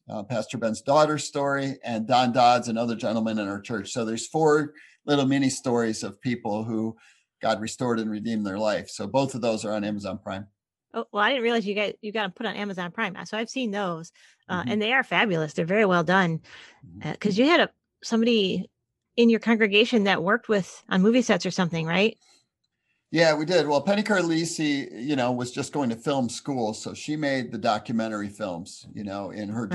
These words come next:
Speaker 1: journey in that. She did a couple full feature movies, but, you know, low budget, but, but really cool.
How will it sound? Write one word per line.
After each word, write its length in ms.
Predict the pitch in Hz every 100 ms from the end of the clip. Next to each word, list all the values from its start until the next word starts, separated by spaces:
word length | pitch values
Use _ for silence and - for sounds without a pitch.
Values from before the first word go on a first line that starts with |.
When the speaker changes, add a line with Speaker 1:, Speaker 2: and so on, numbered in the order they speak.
| 107
Speaker 1:
journey 160 | 104
in 100 | 101
that. 260 | 98 101 107
She 140 | -
did 180 | 151 139
a 40 |
couple 300 | 131 139 127
full 200 | 123 127 120
feature 380 | 131 120 120
movies, 480 | 113 113 113 110 107
but, 240 | - 101 110
you 80 |
know, 240 | 107 90 92 -
low 160 | 127
budget, 500 | 120 117 107 113 101
but, 300 | 104 90 -
but 120 | - 92
really 200 | 117 107
cool. 320 | 104 107